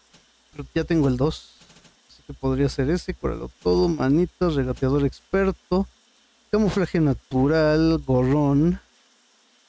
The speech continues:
embestida con perforadora, casco blindado, máquinas re-, resistentes, este, máquinas letales, gran bebedor.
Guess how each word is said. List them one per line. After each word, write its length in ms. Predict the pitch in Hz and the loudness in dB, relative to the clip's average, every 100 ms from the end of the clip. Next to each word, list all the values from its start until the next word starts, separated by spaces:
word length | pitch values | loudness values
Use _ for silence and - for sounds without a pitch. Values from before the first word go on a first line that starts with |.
| _ 143 | _ -2
embestida 400 | 143 135 165 156 | 0 0 -2 0
con 180 | 139 | -2
perforadora, 1040 | 120 127 117 127 127 131 180 147 147 185 - _ _ - | -2 -2 -2 0 0 2 2 2 0 -2 -6 _ _ -8
casco 260 | 143 - | -6 -2
blindado, 640 | 131 123 123 147 147 131 185 - _ _ _ _ _ _ _ _ | 0 2 2 2 2 2 -2 -6 _ _ _ _ _ _ _ _
máquinas 500 | - 156 165 151 135 127 127 | -4 -2 0 2 2 2 2
re-, 280 | 135 135 - - 131 | 2 0 -4 -16 -8
resistentes, 1600 | 127 131 - - 185 190 - _ 185 180 185 185 180 - - - - - _ _ _ - - _ _ _ _ _ _ _ - 135 | -8 -8 -10 -2 0 0 -2 _ -2 0 2 0 -2 -6 -18 -20 -20 -20 _ _ _ -20 -20 _ _ _ _ _ _ _ -10 -8
este, 520 | - - _ _ 139 | -8 -14 _ _ 0
máquinas 420 | 139 135 135 120 | 0 0 0 0
letales, 720 | 123 120 - 165 156 156 156 | 0 -2 -2 2 2 4 2
gran 240 | 143 131 127 | 2 2 2
bebedor. 580 | 123 127 139 156 170 | 2 2 2 2 0